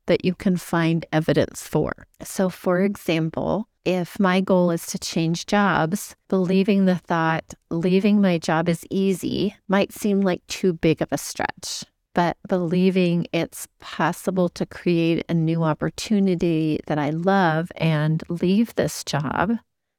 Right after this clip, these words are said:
might seem a little bit easier to buy into, right? I can start finding evidence for how it's possible for me to find a new opportunity that I really like,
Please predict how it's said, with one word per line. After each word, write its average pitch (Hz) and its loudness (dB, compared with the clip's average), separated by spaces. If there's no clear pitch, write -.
might 175 2
seem 175 0
a 165 0
little 156 0
bit 156 0
easier 156 2
to - -6
buy - -2
into, - -4
right? 151 0
I 170 2
can 160 -2
start - -4
finding 165 -2
evidence 165 0
for 165 -2
how 156 -2
it's - -6
possible - -4
for 175 0
me 165 0
to 160 -4
find 156 -2
a 156 0
new 151 0
opportunity 151 -2
that 147 -2
I 143 2
really 147 0
like, - -8